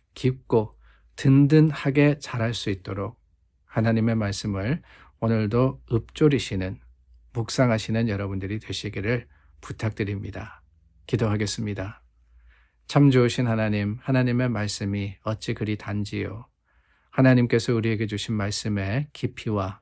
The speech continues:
넓이를 기억하며 감사함으로써 하루를 시작합니다. 말씀 속에 능력이 있고 말씀 속에 위로가 있음을 세상에 드러내는 하나님의 백성 삼아 주시기를 원하올 때 우리 주 예수님의 이름으로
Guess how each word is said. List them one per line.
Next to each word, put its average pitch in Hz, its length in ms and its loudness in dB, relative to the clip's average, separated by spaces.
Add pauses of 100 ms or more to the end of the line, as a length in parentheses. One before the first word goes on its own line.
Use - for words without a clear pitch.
(100)
넓이를 113 480 -4
기억하며 104 680 -4 (340)
감사함으로써 127 1080 2
하루를 101 360 -6
시작합니다. 104 840 -12 (460)
말씀 117 340 2
속에 113 320 0
능력이 120 440 2
있고 104 380 -8 (200)
말씀 110 340 -4
속에 107 340 -4
위로가 117 340 0
있음을 107 600 -2 (300)
세상에 120 480 0
드러내는 117 800 0
하나님의 123 640 -2
백성 156 400 -2
삼아 147 320 2
주시기를 139 440 0
원하올 104 420 0
때 104 340 -6 (400)
우리 123 240 8
주 127 180 4
예수님의 117 520 2
이름으로 101 580 -4